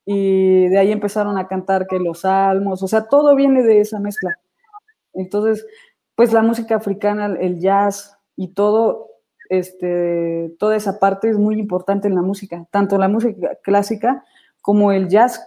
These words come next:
como el blues, que surgió de, de esta mezcla, ¿no? Y, y es lo que yo platicaba con mis papás y con mi novio y con, con gente,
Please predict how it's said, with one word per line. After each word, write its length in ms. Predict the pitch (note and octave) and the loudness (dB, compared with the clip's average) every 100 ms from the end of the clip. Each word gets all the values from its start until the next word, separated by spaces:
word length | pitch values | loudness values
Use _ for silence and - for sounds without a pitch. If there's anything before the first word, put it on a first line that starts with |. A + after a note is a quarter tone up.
| - | -10
como 180 | F3+ F#3 | -4 -2
el 80 | E3+ | 0
blues, 280 | G3+ B3 | -2 -2
que 140 | - F#3 | -4 -6
surgió 400 | F#3 D#3 G3 G3+ | -6 -4 -2 0
de, 260 | G3 E3+ | 0 -2
de 400 | E3+ F3 F3 E3+ - | -2 -4 -2 -2 0
esta 260 | G#3 G#3+ | 0 0
mezcla, 380 | G3+ G#3 - F#3 | -2 -2 -2 -4
¿no? 240 | F3 A3 C#4 _ _ _ _ _ _ - | -2 -6 -10 _ _ _ _ _ _ 0
Y, 460 | A3+ G#3+ G#3 F#3+ - | 2 2 0 -2 -2
y 180 | G#3 | 2
es 80 | G3+ | 2
lo 140 | A#3 A3 | 2 0
que 100 | G3 | -2
yo 140 | F#3+ | 0
platicaba 520 | G#3 F3+ E3 F3 F#3+ | -2 -2 -2 0 0
con 220 | E3+ E3 | -2 -2
mis 120 | D#3+ D3+ | -2 -4
papás 460 | D3+ E3+ F3 F3 | -4 0 2 0
y 60 | F3+ | -2
con 180 | E3 D#3+ | -2 0
mi 100 | D#3+ | 0
novio 340 | E3 E3+ E3+ | 0 0 0
y 80 | D#3+ | -2
con, 320 | D#3+ D#3+ D#3 _ _ _ _ | -4 -2 -4 _ _ _ _
con 160 | F3+ E3 | -4 -2
gente, 500 | F#3 F#3+ A3+ D#4 | -2 2 2 0